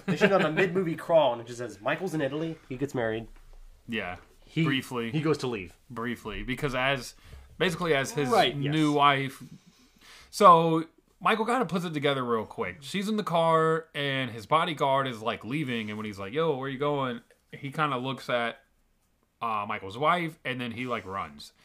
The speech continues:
Speaker 2: And then he re-, he's like, "No, no, no," and she starts the car, and it blows up.
Speaker 1: It was, yeah, basically a car bomb.
Speaker 2: It was meant for him, but unfortunately, she decided she wanted to surprise him by driving the car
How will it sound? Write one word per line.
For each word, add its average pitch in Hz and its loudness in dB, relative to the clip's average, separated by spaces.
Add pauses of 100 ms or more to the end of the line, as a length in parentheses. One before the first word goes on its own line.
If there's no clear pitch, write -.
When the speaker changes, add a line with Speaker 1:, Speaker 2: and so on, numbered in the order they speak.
(260)
Speaker 2:
And 110 -6
then 113 -6
he 123 -6
re-, 120 -6
he's 113 -8
like, 120 -4
"No, 208 0
no, 220 -2
no," 226 0
and 147 -4
she - -10
starts 127 -6
the 120 -10
car, 101 -4
and 90 -6
it 90 -18
blows 85 -12
up. - -20 (500)
Speaker 1:
It 196 0
was, 196 4 (160)
yeah, 151 4
basically 147 -2
a 113 -2
car 117 0
bomb. 85 -16 (460)
Speaker 2:
It 170 0
was 180 0 (120)
meant 165 -2
for 180 2
him, 165 -2
but 135 -4
unfortunately, 117 -6
she 127 -8
decided 110 -6
she - -14
wanted 98 -12
to 92 -14
surprise 101 -8
him 95 -12 (220)
by 90 -10
driving 92 -8
the 80 -20
car 143 0